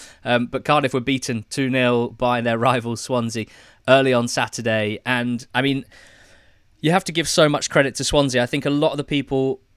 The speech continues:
watching were desperately disappointed with how Cardiff played, given the form that they came into this game, uh, with four wins in a row. But I think increasingly I'm realising that's just what Swansea do.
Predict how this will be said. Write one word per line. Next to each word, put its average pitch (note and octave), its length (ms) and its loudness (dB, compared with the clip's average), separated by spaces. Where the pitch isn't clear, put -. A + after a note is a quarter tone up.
watching B2 540 -4
were A2+ 220 -4
desperately C3 460 -2
disappointed B2 720 -2
with A2+ 140 -6
how A2+ 180 -2
Cardiff A#2+ 460 0
played, A2+ 380 -2
given C3+ 320 0
the B2 60 -2
form C3 320 2
that B2 100 -2
they A#2 120 -2
came B2 240 -4
into A#2 200 -4
this A2 180 -8
game, A2+ 400 -4
uh, G2+ 160 -8
with A2+ 180 -6
four C#3+ 380 4
wins B2 260 0
in A2 80 -4
a G#2+ 60 -2
row. A2+ 320 2
But D3 180 2
I F#3 120 -2
think - 420 0
increasingly D#3 920 0
I'm C3 360 -4
realising C3+ 580 2
that's C3+ 240 -2
just - 220 -4
what D3+ 180 -2
Swansea C3 400 -2
do. D3+ 320 0